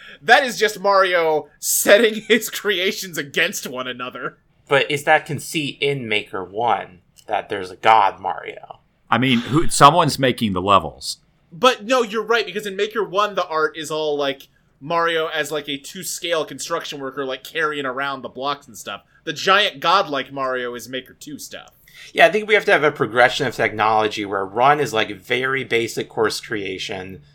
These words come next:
Speaker 2: then Maker's
Speaker 1: Yeah.
Speaker 2: a little more advanced, and then Maker two, he's got little androids
Speaker 1: Maker two, it's no
Speaker 2: running.
Speaker 1: longer two scale. He's just created entire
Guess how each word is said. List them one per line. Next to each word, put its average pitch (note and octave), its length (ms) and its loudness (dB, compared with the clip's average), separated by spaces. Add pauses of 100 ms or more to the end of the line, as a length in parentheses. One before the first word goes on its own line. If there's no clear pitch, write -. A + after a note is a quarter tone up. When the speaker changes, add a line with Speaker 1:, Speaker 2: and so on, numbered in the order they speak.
(160)
Speaker 2:
then G2+ 200 -8
Maker's A#2+ 460 0
Speaker 1:
Yeah. B2 40 -8
Speaker 2:
a - 20 -4
little A#2 140 0
more G#2+ 200 -2
advanced, G#2+ 540 0
and G#2 100 -4
then G2+ 100 -6
Maker G#2 280 -4
two, G#2+ 460 0
he's G#2 360 -10
got G#2 340 0
little G2+ 220 -6
androids A#2+ 320 -4
Speaker 1:
Maker - 120 -4
two, F#4+ 120 2
it's D4+ 140 -4
no C4 80 2
Speaker 2:
running. C4+ 140 0
Speaker 1:
longer A3+ 180 -4
two A3 240 -8
scale. A3+ 420 -2
He's G3 240 -10
just G3+ 180 -10
created F#3+ 400 -4
entire E3 760 -4